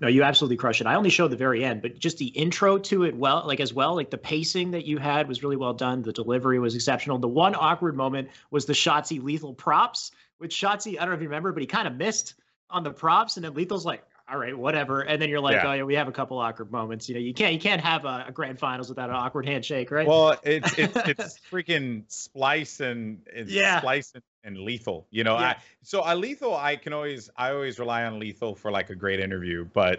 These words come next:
Speaker 1: Right.
Speaker 2: I actually would joke around a lot with Splice about how terrible they are at
Speaker 1: Oh,
Speaker 2: interviews,
Speaker 1: I know.
Speaker 2: and they would always be like,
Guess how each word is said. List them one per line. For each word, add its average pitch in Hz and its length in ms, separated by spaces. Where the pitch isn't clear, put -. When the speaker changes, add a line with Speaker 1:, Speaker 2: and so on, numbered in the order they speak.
Speaker 1:
Right. - 200
Speaker 2:
I 127 140
actually 160 600
would 113 140
joke 123 300
around 107 300
a 92 60
lot 95 280
with 107 120
Splice 120 420
about 101 200
how 98 180
terrible 104 400
they 104 160
are 98 180
at 95 80
Speaker 1:
Oh, - 20
Speaker 2:
interviews, 107 640
Speaker 1:
I - 40
know. 104 100
Speaker 2:
and 110 100
they 113 80
would 110 140
always 113 260
be 113 140
like, 110 200